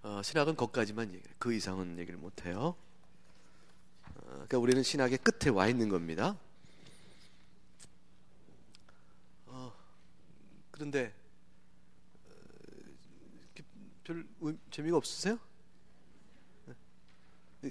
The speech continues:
지금 우리는 또 무슨 말 배웠죠? 경륜적 삼일체. 또 어떤 말이지? 내재적 삼일체. 어디 가서 삼일체 하나면, "어, 그 내재적 삼일체를 말하는 거야? 경륜 삼일체를 말하는 거야?"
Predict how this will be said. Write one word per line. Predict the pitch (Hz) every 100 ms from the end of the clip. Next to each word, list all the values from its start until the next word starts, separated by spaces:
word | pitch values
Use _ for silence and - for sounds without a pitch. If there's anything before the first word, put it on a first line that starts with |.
| - -
지금 | 190
우리는 | 165 202
또 | 185
무슨 | 185 151 220
말 | 214
배웠죠? | 170 151 - 262 - - - - - - -
경륜적 | 104 113 143 156 156 156 170
삼일체. | 165 151 135 113 - 104
또 | -
어떤 | 156 160
말이지? | 135 165 247 - -
내재적 | 123 135 151 165 170
삼일체. | - 156 135 110 - - 95 - - -
어디 | 139 170
가서 | 208 185 151 240 - - - -
삼일체 | - 226 233 - 208
하나면, | 185 156 -
"어, | 131
그 | 131
내재적 | 120 127 160
삼일체를 | 180 180 - 160
말하는 | 135 120 107
거야? | 139
경륜 | 240 165 165
삼일체를 | 156 143
말하는 | 139 113 113
거야?" | 160